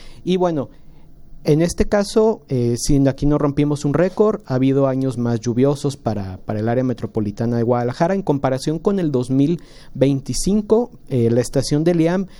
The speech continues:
este año tuvo diez milímetros menos. El año pasado, junio del dos mil veinticinco, cerramos con doscientos setenta y cinco milímetros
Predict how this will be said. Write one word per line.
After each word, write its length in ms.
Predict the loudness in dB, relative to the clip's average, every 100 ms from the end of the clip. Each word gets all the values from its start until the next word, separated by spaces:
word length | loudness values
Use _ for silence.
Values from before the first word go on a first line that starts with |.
| -20 -20 -2
este 340 | 0 0 0
año 220 | 0 0 0
tuvo 340 | 0 2 0 0
diez 260 | 0 0
milímetros 560 | 0 0 0 -2 -2 0
menos. 460 | 0 0 -4 -8 -4
El 160 | 0
año 160 | 0 0
pasado, 420 | 0 0 0 0
junio 380 | 0 0 2 0
del 160 | 0
dos 160 | 0 0
mil 140 | 0
veinticinco, 600 | 0 -2 -2 -4 -2 -2
cerramos 480 | 0 0 0 -2 -4
con 240 | -2 -2 0
doscientos 500 | -2 -4 -4 -4 -4
setenta 460 | -4 -6 -6 -4 -4
y 40 |
cinco 380 | -4 -4 -2 -2
milímetros 640 | -2 -2 -4 -2 -4 -4